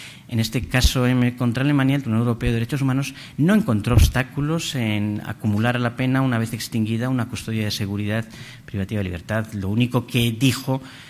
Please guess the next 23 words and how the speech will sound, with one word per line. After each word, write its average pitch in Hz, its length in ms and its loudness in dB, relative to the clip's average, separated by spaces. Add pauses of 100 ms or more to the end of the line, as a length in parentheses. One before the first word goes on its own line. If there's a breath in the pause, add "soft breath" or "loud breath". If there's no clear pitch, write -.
(240 loud breath)
eh, - 360 -12
eso 104 160 2
sí, 117 220 0
tajantemente, 107 840 -2
es - 160 -6
que 117 220 -4
lo 104 240 -4
que 98 180 -8
no 95 140 -6
cabía 101 260 0
es - 160 -4
una 107 160 2
reforma 123 540 4
legislativa 120 600 2
de 113 100 2
esa 120 180 2
medida, 120 400 4
como 104 180 2
se 95 120 -2
había 101 220 0
producido, 117 560 -2 (280 loud breath)
aplicada 117 420 2
retroactivamente. 95 840 -2